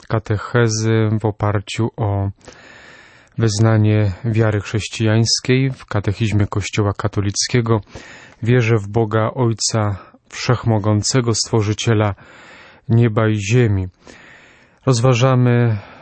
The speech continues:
cykl tematów związanych z upadkiem. Dziś przychodzi nam rozważyć prawdę o grzechu pierworodnym.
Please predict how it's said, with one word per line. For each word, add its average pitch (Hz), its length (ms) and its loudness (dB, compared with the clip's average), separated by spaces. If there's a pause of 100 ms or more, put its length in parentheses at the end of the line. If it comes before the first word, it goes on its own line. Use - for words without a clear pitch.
(340)
cykl 127 520 0
tematów 117 800 -2
związanych 110 920 0
z 110 140 -2
upadkiem. 131 760 0 (1000)
Dziś 120 640 -2 (160)
przychodzi 104 540 0
nam 101 400 0 (200)
rozważyć 104 920 -2 (300)
prawdę 110 420 0
o 107 80 2
grzechu 101 360 -2
pierworodnym. 110 840 0